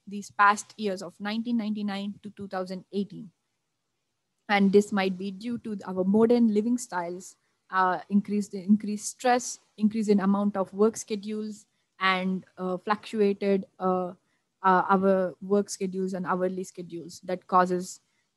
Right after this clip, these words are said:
uh, deprivation in sleep and increase in obesity. So while we are looking at the link between obesity and sleep, we have to consider three internal factors, three internal hormones, which is ghrelin, melatonin, and leptin.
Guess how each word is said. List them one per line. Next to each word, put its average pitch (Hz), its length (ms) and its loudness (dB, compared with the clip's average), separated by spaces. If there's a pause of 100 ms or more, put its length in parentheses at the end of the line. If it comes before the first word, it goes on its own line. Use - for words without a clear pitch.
(120)
uh, 214 60 -20 (180)
deprivation 196 680 -4
in 196 80 0
sleep 269 400 -4 (340)
and 185 240 0
increase 196 380 2
in 175 80 -10
obesity. 165 480 -20 (720)
So 277 440 4 (100)
while 294 420 4 (400)
we 247 100 0
are 269 60 6
looking 302 380 0
at 208 180 -2
the 202 300 -6 (480)
link 262 260 4
between 208 300 -6
obesity 196 380 -8
and 190 100 -10
sleep, 190 360 -14
we 208 120 -4
have 226 220 -2
to 226 40 -8
consider 196 560 -2 (580)
three 311 440 -4 (120)
internal 240 540 2 (180)
factors, 190 580 -4 (120)
three 226 180 -10
internal 208 380 0
hormones, 190 720 0
which 196 160 -18
is 185 160 -10
ghrelin, 240 400 -2 (140)
melatonin, 208 580 -6
and 190 140 -8
leptin. - 340 -16